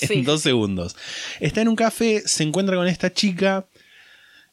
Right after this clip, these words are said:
Speaker 1: y le dice, "Ay, no sé qué, qué sé yo, te quiero". Ella le habla y dice, "Ay, ¿sentís que podés conocer a alguien de solo mirarlo?".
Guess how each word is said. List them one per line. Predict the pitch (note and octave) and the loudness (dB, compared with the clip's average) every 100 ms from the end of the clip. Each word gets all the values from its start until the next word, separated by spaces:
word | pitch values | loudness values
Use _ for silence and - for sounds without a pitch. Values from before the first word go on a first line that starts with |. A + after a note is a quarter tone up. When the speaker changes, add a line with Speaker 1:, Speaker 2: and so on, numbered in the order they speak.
| _ | _
Speaker 1:
y | C#3+ C3 B2 A#2+ A#2+ A#2+ | -2 0 2 2 0 0
le | A2+ | 0
dice, | A#2+ A#2+ B2+ | 0 0 0
"Ay, | B2 C#3+ | 2 2
no | B2 | 0
sé | A#2+ A#2 | -2 -4
qué, | A#2 C3 B2+ | -2 -2 -2
qué | |
sé | - A#2+ | -4 -2
yo, | - A2+ B2 | -2 -2 -4
te | G#2+ | -6
quiero". | A2 A#2 G#2+ F#2+ F2+ F2 F#2 F2+ - | -4 -2 -2 -4 -8 -10 -10 -12 -6
Ella | A#2 - B2 | -4 -2 -2
le | A#2 | -2
habla | A#2+ A#2+ | -2 -2
y | |
dice, | A2 - B2+ | -2 -2 -2
"Ay, | C3 B2+ | -2 -2
¿sentís | - C3 B2+ D3+ C#3 - | -2 -2 -4 -4 -4 -6
que | D3+ C3+ C3 C3 | -6 -4 -4 -4
podés | A#2+ B2+ | -6 -6
conocer | - C3+ B2+ - A#2 | -6 -4 -4 -4 -8
a | A#2+ A#2+ B2 | -6 -4 -2
alguien | A#2+ B2 B2 | -2 -2 0
de | A2+ | -2
solo | - A#2 B2 | -2 -2 0
mirarlo?". | A#2 F#2 G#2 A2 A#2+ A#2 A#2+ | 0 0 0 -2 -2 -2 -4